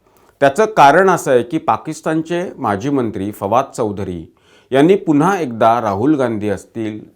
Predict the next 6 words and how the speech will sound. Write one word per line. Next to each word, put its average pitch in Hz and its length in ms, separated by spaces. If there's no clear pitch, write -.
अरविंद 151 300
केजरीवाल 104 540
असतील, 104 460
ममता 107 360
बॅनर्जी 101 440
असतील 101 460